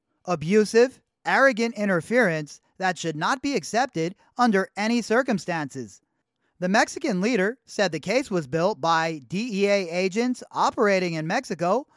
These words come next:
which he has deemed a violation of sovereignty.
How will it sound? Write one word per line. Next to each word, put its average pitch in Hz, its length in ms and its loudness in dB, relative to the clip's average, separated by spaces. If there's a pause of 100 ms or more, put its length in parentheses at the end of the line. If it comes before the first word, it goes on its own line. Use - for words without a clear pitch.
(140)
which 196 300 0
he 190 140 0
has 160 140 -2
deemed 208 460 -2
a 175 140 0
violation 190 840 0 (260)
of 226 220 2
sovereignty. 160 800 -2